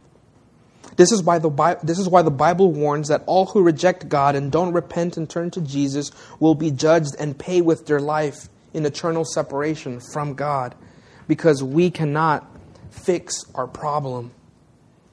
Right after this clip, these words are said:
It took Jesus' perfect life, his perfect sacrifice, to atone for our sins. And only Jesus can save because he was sinless. His death is the only one acceptable to God, and Jesus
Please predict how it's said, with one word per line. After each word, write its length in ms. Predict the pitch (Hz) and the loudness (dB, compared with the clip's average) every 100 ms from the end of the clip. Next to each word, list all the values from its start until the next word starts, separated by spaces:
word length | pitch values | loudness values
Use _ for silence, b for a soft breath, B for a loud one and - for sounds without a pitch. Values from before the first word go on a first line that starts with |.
| - _ b b b b | -20 _ b b b b
It 120 | 160 - | -10 -4
took 200 | 190 151 | -2 0
Jesus' 560 | 127 156 165 156 143 | 0 0 0 -2 -4
perfect 640 | - - 175 170 - 143 147 | -6 0 0 0 -4 -6 -2
life, 420 | 139 139 127 - | -2 -2 -6 -6
his 160 | 139 | -8
perfect 600 | - - 175 165 165 - 131 - _ B B - | -6 2 2 4 -4 -4 -8 -16 _ B B -16
sacrifice, 1120 | - 143 165 - 139 - 110 117 131 - - b b b | 0 4 4 4 0 0 -2 -4 -10 -18 -20 b b b
to 180 | - 165 | -2 0
atone 520 | - - 156 165 165 - | -2 -4 0 0 0 -2
for 140 | 139 | -2
our 140 | 123 131 | -2 -4
sins. 800 | - 143 135 131 131 - - - _ b b b b b b | -6 -6 -8 -10 -12 -18 -20 -20 _ b b b b b b
And 120 | 170 208 | 0 6
only 280 | 208 233 196 | 8 8 4
Jesus 360 | 151 196 202 | 4 4 2
can 160 | - 175 | 2 0
save 320 | - 185 190 | 4 6 6
because 320 | 170 - 156 | 4 2 0
he 140 | - 180 | 2 0
was 280 | 156 - - | 2 2 2
sinless. 680 | 190 180 139 135 - - _ b b b b b b b b | 2 0 -4 -10 -16 -18 _ b b b b b b b b
His 260 | - 233 185 | 8 8 8
death 300 | 160 202 202 | 6 4 6
is 120 | 196 | 6
the 140 | 160 165 | 6 6
only 340 | 202 226 233 | 6 6 6
one 160 | 202 170 | 4 2
acceptable 520 | - 196 196 165 156 | 0 0 0 -4 -4
to 120 | 160 | -4
God, 300 | 139 156 165 | 0 4 4
and 240 | 151 147 127 | 2 -4 -2
Jesus 380 | 180 208 190 | 0 4 2